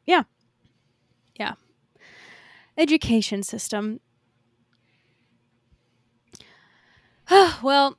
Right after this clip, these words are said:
anyways, yeah, there's, there's not really a lot of Star Wars news this week. Um, it, just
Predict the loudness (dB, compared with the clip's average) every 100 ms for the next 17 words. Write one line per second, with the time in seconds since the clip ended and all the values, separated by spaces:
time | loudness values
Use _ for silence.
0 | -2 2 4 4 2 0 -6 -8 -14 -20
1 | _ -2 0 2 0 -2 -4 -4 0 0
2 | 2 2 4 2 0 2 2 2 0 0
3 | 0 0 -2 -8 -4 -6 -6 _ _ _
4 | _ _ -8 -4 -2 -4 -6 -10 _ _
5 | _ _ _ _ _ _ _ _ _ _
6 | _ -20 _ _ _ -20 -20 -20 _ -20
7 | -10 -8 -6 -8 -14